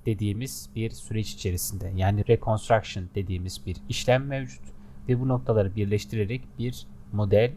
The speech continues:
oluşturuyoruz. Tabii noktalar olduğu için yaklaşık olarak tahminen bir işlem yapıyoruz.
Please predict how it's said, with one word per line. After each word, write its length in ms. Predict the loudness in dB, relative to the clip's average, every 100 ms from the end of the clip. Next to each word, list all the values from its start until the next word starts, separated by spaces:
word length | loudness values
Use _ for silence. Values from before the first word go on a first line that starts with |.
| -6
oluşturuyoruz. 800 | -2 -2 -4 -4 0 0 -4 -14 -14 -14 -4
Tabii 260 | -2 0 -2
noktalar 420 | -2 0 0 2
olduğu 260 | 2 0
için 300 | -4 -4 -8 -8 2
yaklaşık 560 | 2 2 -4 -6 2 4
olarak 340 | 6 4 0 -12 -8
tahminen 680 | -2 -2 -2 -6 -2 -2 -2 -8 -20 -20 -20 -20 -20 -20 -20 -6 -2
bir 240 | -2 -4 -8
işlem 360 | -4 -2 -2
yapıyoruz. 540 | -4 -6 -6 -4 -6